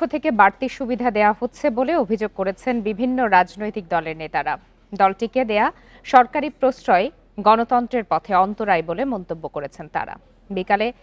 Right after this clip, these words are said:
রাষ্ট্রীয় অতিথি ভবন যমুনায় প্রধান উপদেষ্টার সাথে বৈঠকে এসব কথা বলেন নেতারা।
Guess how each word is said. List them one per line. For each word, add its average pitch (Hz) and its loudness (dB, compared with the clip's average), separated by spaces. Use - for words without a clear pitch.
রাষ্ট্রীয় 214 2
অতিথি 262 -2
ভবন 214 -4
যমুনায় 208 -4
প্রধান 202 -6
উপদেষ্টার 196 -8
সাথে 214 -6
বৈঠকে 185 -6
এসব 202 -6
কথা 165 -4
বলেন 156 -6
নেতারা। 160 -8